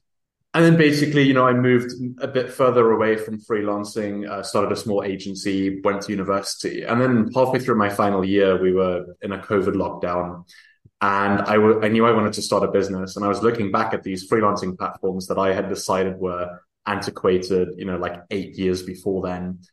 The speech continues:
and realized they hadn't changed anything,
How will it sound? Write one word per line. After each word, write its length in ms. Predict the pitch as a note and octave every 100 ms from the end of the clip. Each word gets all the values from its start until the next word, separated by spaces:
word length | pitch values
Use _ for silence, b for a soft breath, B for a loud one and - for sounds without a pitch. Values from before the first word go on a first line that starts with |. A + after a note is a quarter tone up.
| _ _ _ -
and 140 | A2
realized 420 | A#2+ C3+ A#2 G#2+
they 120 | - G#2+
hadn't 240 | A2+ A2
changed 500 | - A2 G2+ G2 - - _
anything, 500 | A#2 A2 G2+ F#2+ -